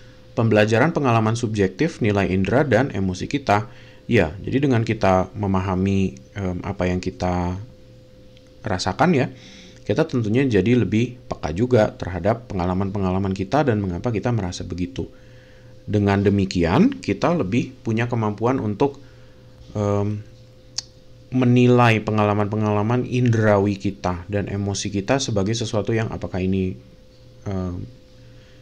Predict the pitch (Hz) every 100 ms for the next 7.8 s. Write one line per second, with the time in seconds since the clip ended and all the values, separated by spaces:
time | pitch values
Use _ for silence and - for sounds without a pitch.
0 | - - - 110 110 101 98 123 131 196
1 | - 110 110 104 107 107 101 101 104 104
2 | 98 98 101 101 110 - - - - -
3 | 107 98 101 107 - 104 101 101 101 101
4 | - - - - - - 107 95 98 104
5 | - 98 98 98 113 104 127 160 107 82
6 | 80 - - - - - - - - 117
7 | 87 101 104 - 131 113 104 95